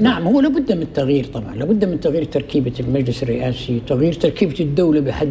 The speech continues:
ذاتها وفصل رئاسة الوزراء عن ال-، الحكومة.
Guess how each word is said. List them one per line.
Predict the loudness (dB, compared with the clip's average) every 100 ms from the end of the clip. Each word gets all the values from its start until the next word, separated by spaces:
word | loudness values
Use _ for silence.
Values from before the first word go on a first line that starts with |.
| 0
ذاتها | 0 0 0
وفصل | 0 0 0 0 0 0
رئاسة | -2 -2 0
الوزراء | 2 4 4 2 2
عن | 0 2 4
ال-، | 4 2
الحكومة. | 0 -2 -2 -4 2 2 2 -2